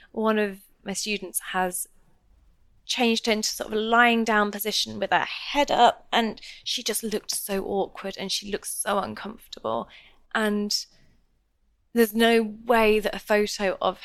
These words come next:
her being uncomfortable will look nice. Which is why, like, when I see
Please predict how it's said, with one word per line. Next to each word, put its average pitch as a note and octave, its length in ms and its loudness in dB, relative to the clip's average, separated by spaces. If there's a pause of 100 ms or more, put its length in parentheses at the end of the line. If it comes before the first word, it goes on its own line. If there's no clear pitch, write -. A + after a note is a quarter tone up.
her G3 180 -4
being F#3 400 -2
uncomfortable F#3+ 760 -4
will G3 240 0
look G3 440 0 (360)
nice. E3+ 480 -10
Which C4+ 120 -2
is F4 120 -4
why, G#4 340 -2
like, B3 240 -2
when D4 160 0
I D4 100 -2
see C4 440 -4